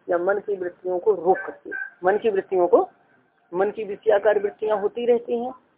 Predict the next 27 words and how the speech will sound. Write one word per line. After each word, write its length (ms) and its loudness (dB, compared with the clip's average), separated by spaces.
तो 60 2
उन 180 2
मन 140 2
की 140 -2
वृत्तियों 400 -2
को 200 0
रोक 260 2
करके, 600 -6
वृत्ति 300 -4
जो 100 2
विषयाकार 560 2
होती 320 -4
है 80 0
ना, 180 -2
उसको 300 -2
रोक 200 0
करके, 320 -2
मन 200 -2
की 140 -6
वृत्तियों 440 -6
को 160 -4
रोक 220 -2
करके, 400 -2
इति 380 -6
एतत्। 340 0
मच्चित्तः 580 4
देखेंगे, 540 4